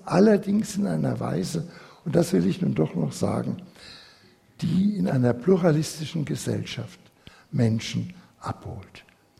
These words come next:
Ich wäre nicht glücklich, wenn Mitglieder unserer Gemeinde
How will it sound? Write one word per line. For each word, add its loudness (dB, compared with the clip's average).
Ich 0
wäre 8
nicht 0
glücklich, -2
wenn 6
Mitglieder 4
unserer 0
Gemeinde 2